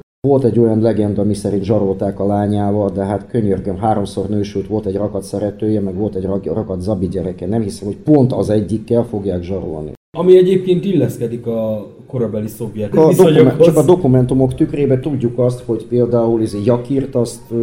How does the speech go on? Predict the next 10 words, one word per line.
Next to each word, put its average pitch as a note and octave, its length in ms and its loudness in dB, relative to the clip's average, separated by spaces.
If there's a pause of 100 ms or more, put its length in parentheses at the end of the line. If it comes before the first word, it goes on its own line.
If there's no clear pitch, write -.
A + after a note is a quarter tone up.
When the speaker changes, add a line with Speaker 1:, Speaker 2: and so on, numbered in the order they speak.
Speaker 1:
iszonyatosan G#2 680 -6
megkínozták, G2+ 760 -4 (300)
az A2+ 140 2
is G2 160 -6
a G#2+ 520 2
jegyzőkönyvekből, A2+ 760 -2
meg A#2 140 0
a A#2 60 2
dokumentumokból G2 840 -6
tudjuk. F2 340 -4